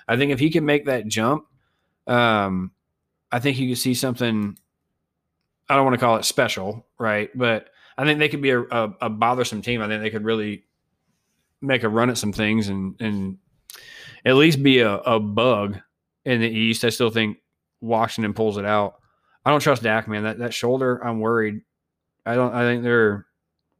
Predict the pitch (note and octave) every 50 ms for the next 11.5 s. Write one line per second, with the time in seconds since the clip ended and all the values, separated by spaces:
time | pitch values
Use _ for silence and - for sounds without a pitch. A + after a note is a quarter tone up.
0 | _ _ - - A#2+ A#2 A2+ A2 G#2 G2 - G#2+ G2+ F#2+ - - - - G2 -
1 | - A2 A2 G2+ - G#2 F#2+ F#2+ F#2+ F#2 - G2+ G2+ G#2 G2+ G2+ F#2+ F#2+ G2+ G#2+
2 | A2 A2+ B2+ B2 A2+ - G2+ F#2+ G#2+ A#2 A#2+ A#2 - G#2+ G2 F#2+ F2+ - F#2 E2+
3 | - - F#2 G2 - _ _ _ _ _ _ _ _ _ _ _ _ _ _ _
4 | _ _ - G2 F#2 F2+ G2+ G2+ G2 F#2+ F#2 G#2 G2+ G2 F#2 G2+ - _ _ _
5 | _ _ _ _ _ _ _ _ _ _ _ _ _ _ _ _ _ _ _ _
6 | _ _ - C3+ C3+ C3+ C3 B2+ B2+ A#2+ A#2 - A#2 A#2 - - A2+ G#2+ G#2+ G#2+
7 | G#2+ G#2 G2 G#2 G2+ G2 F#2+ G#2 G2+ G2+ - - - G#2 F#2+ - F#2+ - - G2
8 | F#2+ F#2+ G2 G2 - - _ _ _ _ _ _ _ _ _ _ _ _ _ _
9 | _ _ _ _ _ _ _ _ _ _ _ _ _ _ _ _ _ _ _ _
10 | _ _ _ _ _ _ _ _ _ _ _ _ _ _ _ _ _ _ - A#2
11 | A#2 A2+ G#2 - G#2 G2+ G2+ F#2+ F2+ F2+